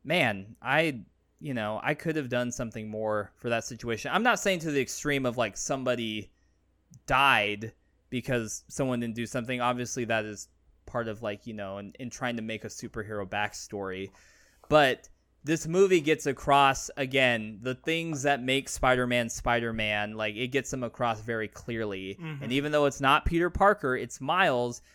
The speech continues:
Speaker 1: but you can see the same through line of, like, oh, he's motivated by the same thing that motivated Peter.
Speaker 2: Yes.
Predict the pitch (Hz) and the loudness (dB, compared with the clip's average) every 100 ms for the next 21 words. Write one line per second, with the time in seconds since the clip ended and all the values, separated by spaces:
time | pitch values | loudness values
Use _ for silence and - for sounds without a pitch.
0 | _ 127 127 123 123 - 143 135 127 117 | _ -4 -2 -4 -6 -6 -4 -2 -2 -6
1 | - 139 151 151 - 147 160 143 113 107 | -4 -2 0 -4 -4 0 2 2 0 -2
2 | 107 107 113 104 - - 180 139 98 104 | -6 -4 -4 -4 -6 -2 2 2 0 -6
3 | - 139 120 131 170 165 139 123 123 120 | -6 -4 -4 -2 -2 0 -2 -2 -2 -2
4 | 117 113 - 123 123 120 120 113 107 110 | -2 -4 -6 -6 -6 -6 -8 -8 -8 -6
5 | 113 113 110 95 - 120 95 82 85 - | -6 -4 -6 -6 -8 -6 -4 -6 -10 -12
6 | _ _ _ _ - - - - _ _ | _ _ _ _ -20 -18 -20 -20 _ _
7 | _ - _ - 165 - - - - | _ -20 _ -6 -4 -4 -6 -12 -12